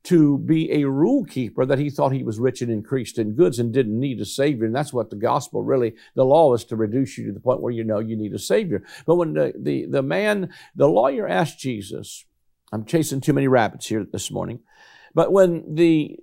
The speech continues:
rich, uh, when, or when the lawyer asked Jesus, "What must I do?" Jesus says, "There's two commandments." Or he asked Jesus, "Which is the greatest commandment, and what must I do to inherit eternal life?" And Jesus says, "Love the Lord your God with all your heart, with all your soul, and with all your mind." And then he doesn't leave it there.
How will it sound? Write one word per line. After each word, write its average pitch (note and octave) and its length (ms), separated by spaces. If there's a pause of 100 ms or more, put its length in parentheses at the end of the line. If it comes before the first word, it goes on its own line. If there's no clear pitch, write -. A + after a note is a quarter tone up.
(420)
rich, - 440
uh, G3 160
when, E3+ 320
or E3+ 180
when F#3 220
the F3 80
lawyer A3 420
asked E3+ 240
Jesus, B2+ 320
"What E3+ 260
must D#3+ 280
I C#3+ 100
do?" C3+ 360
Jesus E3+ 420
says, C#3 180
"There's C#3+ 160
two A#3+ 220
commandments." E3+ 720
Or D3+ 120
he G3 140
asked G#3 280
Jesus, D3 360
"Which D#3 160
is C3+ 140
the C#3+ 80
greatest C#3 340
commandment, C3+ 400
and B2+ 80
what C#3+ 160
must C3+ 220
I B2+ 100
do C3 160
to B2+ 100
inherit B2+ 500 (360)
eternal B2 400
life?" D3 160
And D#3+ 100
Jesus F3+ 380
says, C3+ 180
"Love A#3+ 220
the C#4+ 80
Lord B3+ 240
your A3+ 80
God E3+ 240
with D3 160
all E3+ 140
your A#3 140
heart, C#3 220
with A#2+ 120
all D#3 180
your E3+ 140
soul, B2+ 240
and B2 100
with A#2+ 100
all A#2 120
your - 100
mind." - 300 (1200)
And E3 180
then A3+ 120
he G#3+ 80
doesn't G3 280
leave F3 220
it - 140
there. - 240